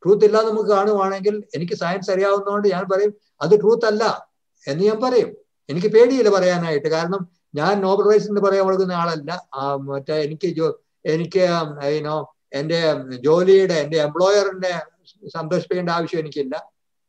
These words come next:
എനിക്ക് ട്രൂത്തിന്റെ പുറകെ പോയാൽ മതി. നമ്മള്, നമ്മളെന്താ പറയുന്നത്, നിഷ്പക്ഷരായിട്ടുള്ളവരാ-, നിഷ്പക്ഷരായിട്ടുള്ളവരാണ്. അതുകൊണ്ട് നമുക്ക് ധൈര്യമായിട്ട് പറയാം.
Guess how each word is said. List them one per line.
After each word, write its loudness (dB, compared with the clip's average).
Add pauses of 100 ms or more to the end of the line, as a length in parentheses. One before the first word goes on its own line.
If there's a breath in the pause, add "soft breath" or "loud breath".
(140)
എനിക്ക് -2
ട്രൂത്തിന്റെ 0
പുറകെ -4
പോയാൽ -4
മതി. -10 (340)
നമ്മള്, -4 (340)
നമ്മളെന്താ -6
പറയുന്നത്, -4
നിഷ്പക്ഷരായിട്ടുള്ളവരാ-, -2
നിഷ്പക്ഷരായിട്ടുള്ളവരാണ്. -2 (520)
അതുകൊണ്ട് -4
നമുക്ക് -4
ധൈര്യമായിട്ട് -2
പറയാം. -4